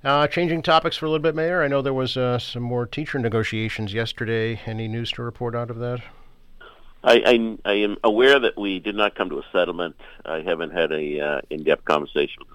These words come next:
Speaker 2: superintendent on the details, but
Speaker 1: Okay.
Speaker 2: uh, I was hoping that we'd get there.
Speaker 1: Yeah.
Speaker 2: Uh, but it appears we're not there yet, so we'll continue the discussions.
Speaker 1: Okay.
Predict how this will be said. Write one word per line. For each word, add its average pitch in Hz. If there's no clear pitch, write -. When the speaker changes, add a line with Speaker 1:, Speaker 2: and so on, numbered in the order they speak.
Speaker 2:
superintendent 73
on 65
the 71
details, 87
but -
Speaker 1:
Okay. 90
Speaker 2:
uh, 73
I 80
was 76
hoping 87
that 73
we'd 73
get 82
there. 117
Speaker 1:
Yeah. 80
Speaker 2:
Uh, 71
but 73
it 76
appears 80
we're 76
not 67
there 53
yet, 60
so 67
we'll 67
continue 69
the 62
discussions. 62
Speaker 1:
Okay. 78